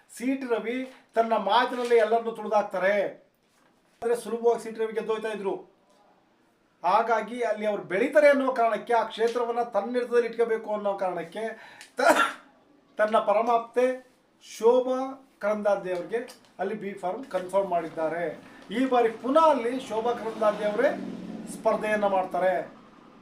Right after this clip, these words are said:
ಹಾಗಾಗಿ ಒಕ್ಕಲಿಗ ನಾಯಕರ ಕತೆ ಭಾರತೀಯ ಜನತಾ ಪಕ್ಷದಲ್ಲಿ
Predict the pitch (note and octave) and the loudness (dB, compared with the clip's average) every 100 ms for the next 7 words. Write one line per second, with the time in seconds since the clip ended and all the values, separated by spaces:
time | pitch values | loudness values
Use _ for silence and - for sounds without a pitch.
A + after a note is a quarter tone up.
0 | - - - - G3+ C#4 C4 A3+ A#3 A#3 | -20 -20 -14 0 2 4 2 0 -4 -6
1 | - - - - - - - - _ _ | -18 -20 -20 -20 -20 -20 -20 -20 _ _
2 | _ - G3 G#3+ - B3+ A#3+ A#3 A3 G#3+ | _ -6 -2 0 0 0 2 2 2 0
3 | G#3 G3+ G#3 B3+ C#4+ C#4+ - _ _ _ | 0 0 0 2 0 -2 -14 _ _ _
4 | _ - F#3 G#3 A3 G3+ G3 G3 G3 G3+ | _ -2 2 2 2 -2 -2 0 -2 -2
5 | - B3+ G#3 G#3+ - | -6 -6 -6 -8 -12